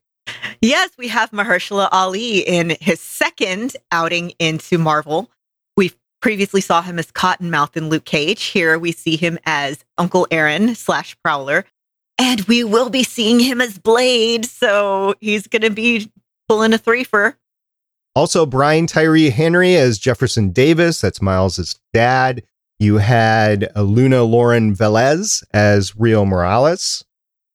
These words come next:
Speaker 2: Uh, you had Zoe Kravitz as Mary Jane. And Mary Jane wasn't in the film very much.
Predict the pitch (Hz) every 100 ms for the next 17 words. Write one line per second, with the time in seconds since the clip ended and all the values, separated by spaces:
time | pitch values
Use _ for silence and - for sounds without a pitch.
0 | _ 92 92 90 98 107 107 113 107 107
1 | 104 101 135 147 - 185 247 123 - -
2 | 127 117 127 143 135 123 170 123 101 127
3 | 120 117 156 220 214 208 170 165 165 147
4 | 120 151 143 120 113 113 101 104 85 -